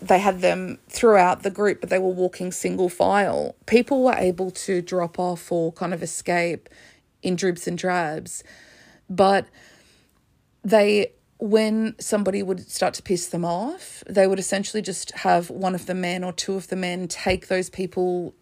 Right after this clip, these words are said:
into the trees, into the forest, away from the group, and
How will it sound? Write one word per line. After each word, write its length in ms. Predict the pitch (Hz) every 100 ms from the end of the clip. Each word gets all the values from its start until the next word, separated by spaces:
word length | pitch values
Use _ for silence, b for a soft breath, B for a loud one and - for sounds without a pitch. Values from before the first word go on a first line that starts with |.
| -
into 300 | 220 170 -
the 100 | 151
trees, 540 | - 175 - - 170
into 260 | 175 175 175
the 80 | -
forest, 480 | 165 143 175 -
away 300 | 180 180 175
from 240 | 165 185 180
the 80 | 170
group, 360 | 180 180 175
and 200 | 180 180